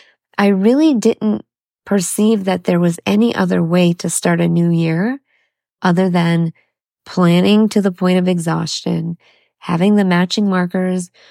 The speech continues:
with the overpriced planner and the matching stickers. And I know it sounds so goofy to think about that now, but that's really how it was for me. I got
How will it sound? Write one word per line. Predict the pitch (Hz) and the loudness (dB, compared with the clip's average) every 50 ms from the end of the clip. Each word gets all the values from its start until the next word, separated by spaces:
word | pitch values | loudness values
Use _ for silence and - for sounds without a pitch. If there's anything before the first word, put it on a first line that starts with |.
| _ _ | _ _
with | - 175 175 - | -4 -4 -2 0
the | 185 180 | 2 2
overpriced | 175 165 170 165 185 196 185 - 196 202 202 196 180 - - - | 4 4 2 2 0 -2 -2 -2 -2 -2 -2 -2 -2 -4 -8 -4
planner | - 180 180 170 170 170 170 165 165 170 170 _ _ _ _ _ - | -2 0 0 0 0 0 0 -2 -2 -4 -6 _ _ _ _ _ -4
and | 175 175 | -2 0
the | 175 | 0
matching | 170 160 160 165 - - 175 175 | 0 0 0 -2 -2 -2 -2 -2
stickers. | 165 - - - 175 - - - - 175 - - _ _ _ _ _ _ _ _ _ - | -2 -2 -4 -4 -4 -4 -4 -4 -6 -8 -10 -14 _ _ _ _ _ _ _ _ _ -4
And | 190 190 175 185 | -2 0 2 2
I | 196 214 | 4 4
know | 214 208 208 202 202 202 202 196 - - - - _ - | 4 4 4 4 2 0 0 -2 -6 -14 -20 -20 _ -8
it | - 202 185 | -6 -6 -6
sounds | - - - 185 175 175 180 175 - | -4 -2 -2 0 0 0 0 -2 -2
so | - - 180 175 | -2 -2 -2 -2
goofy | 185 208 240 247 226 - 214 202 190 185 190 - - - - - _ _ - | 0 0 0 0 0 0 0 0 0 0 -2 -6 -10 -20 -20 -20 _ _ -4
to | - 190 | -4 -2
think | 180 - 190 196 208 | 0 -2 -2 -2 -2
about | 247 190 190 180 175 170 | -2 0 0 -2 -2 -2
that | - 190 - - | -4 -4 -4 -2
now, | 180 175 170 202 240 240 214 | -2 -2 0 0 0 0 0
but | 175 180 185 - _ - - _ _ - | -2 -4 -6 -6 _ -20 -20 _ _ -4
that's | 185 196 214 214 - | 0 0 0 0 0
really | 240 247 247 262 | 0 0 0 0
how | 233 220 220 208 202 | 0 0 0 0 0
it | - - | 0 0
was | 170 170 185 240 247 - | 0 0 0 0 -2 -2
for | - - 196 | -4 -4 -2
me. | 185 180 180 175 | 0 2 2 2
I | 170 175 | 0 0
got | 175 - 202 208 202 | -2 -2 -2 -2 -4